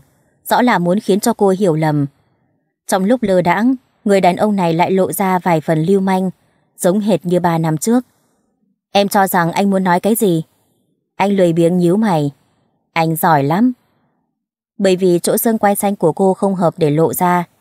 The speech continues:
nên cô cố ý chọn lễ phục gần như bao bọc trọn lấy cô từ trong ra ngoài. Ninh Bội Bội khoác khuỷu tay của Phó Tề Mặc, sánh bước cùng anh. "Cô này là?" Mọi người nhìn thấy cô, hỏi Phó Tề Mặc.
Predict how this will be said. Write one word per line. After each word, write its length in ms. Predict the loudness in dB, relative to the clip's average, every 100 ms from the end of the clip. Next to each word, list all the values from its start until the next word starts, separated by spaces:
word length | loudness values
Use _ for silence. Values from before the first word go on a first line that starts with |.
| _ _ _ _
nên 180 | -4 0
cô 160 | 0
cố 160 | 2 2
ý 200 | 2 0
chọn 200 | -2 -2
lễ 180 | -2 -2
phục 240 | -2 -2
gần 180 | -2 0
như 200 | 0 0
bao 160 | 0 2
bọc 240 | 0 0
trọn 160 | -6 -4
lấy 180 | -4
cô 260 | 0 0 0
từ 180 | 0 -2
trong 240 | -2 -4 -2
ra 140 | -4
ngoài. 380 | 0 0 0 -2 _ _ _ _ _ _ _
Ninh 200 | -2 0
Bội 140 | 0 2
Bội 240 | 2 2
khoác 220 | 0 -2 -2
khuỷu 140 | -2
tay 240 | 0 0
của 180 | 0 -2
Phó 220 | 2 0
Tề 180 | 0 0
Mặc, 240 | 0 -2 -4 _ _ -8
sánh 260 | -4 -2
bước 200 | 0 0
cùng 200 | 0 0
anh. 280 | 0 -2 -2 -6 _ _ _ _ _ _ _ _ -2
"Cô 160 | 0
này 220 | 2 2 2
là?" 600 | 0 0 0 0 -2 -4 _ _ _ _ _ -2
Mọi 160 | 0
người 220 | 2 2
nhìn 220 | 2 0 0
thấy 160 | -2
cô, 340 | 0 0 0 -2 _ _
hỏi 280 | -2 -2 -2
Phó 220 | -2 -2
Tề 180 | -2 -2
Mặc. 220 | -2